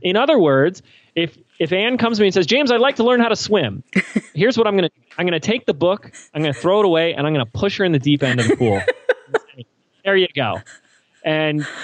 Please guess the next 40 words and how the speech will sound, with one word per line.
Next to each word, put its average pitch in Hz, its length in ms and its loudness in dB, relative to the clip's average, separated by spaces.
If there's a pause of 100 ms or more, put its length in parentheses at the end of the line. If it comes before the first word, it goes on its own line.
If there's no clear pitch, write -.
you 190 80 0
know, 160 180 0
so 180 160 0
I 180 80 2
did. 180 220 2
I 151 60 0
went 160 180 -2
to, 214 120 -2 (100)
I 165 80 0
went 170 160 2
to 226 60 2
Anne 156 280 0
and 170 100 0
I, 147 160 -2 (100)
I, 143 120 -2 (340)
I 151 160 -2
had 165 160 -2
her 190 60 2
at 190 80 -2
the 185 100 0
edge 170 100 -2
of 175 60 -4
the 160 60 -10
pool 170 140 0
and 151 40 2
I - 20 0
was 139 80 0
like, 135 120 -2
"Would 139 120 -2
you 147 100 -14
like 160 260 -2
me 208 100 -2
to 202 60 0
push 190 300 -2
you 214 120 -4
in?" 131 500 -4
<laughs> - 680 -2
And 143 120 -2
she 196 200 -4
said, - 340 -20